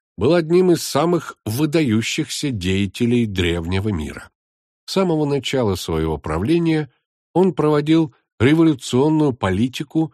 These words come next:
в области искусства и религии. Эхнатон наложил запрет на поклонение традиционному пантеону богов, призывая почитать единое божество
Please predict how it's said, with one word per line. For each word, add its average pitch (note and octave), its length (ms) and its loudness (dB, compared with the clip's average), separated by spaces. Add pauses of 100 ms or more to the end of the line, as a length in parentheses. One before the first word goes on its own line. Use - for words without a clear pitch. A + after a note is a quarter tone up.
(220)
в F2+ 120 -2
области B2 520 0
искусства F#2 680 -6 (100)
и A2+ 100 0
религии. C3+ 640 -6 (380)
Эхнатон C3+ 800 0 (440)
наложил D3+ 480 2
запрет B2+ 580 0
на A#2+ 120 2
поклонение A#2 720 2
традиционному G#2 880 0
пантеону E2+ 600 -4
богов, C#2+ 520 -4 (460)
призывая E3+ 500 2
почитать C3 760 -2 (280)
единое C#3 720 2
божество G2+ 800 -2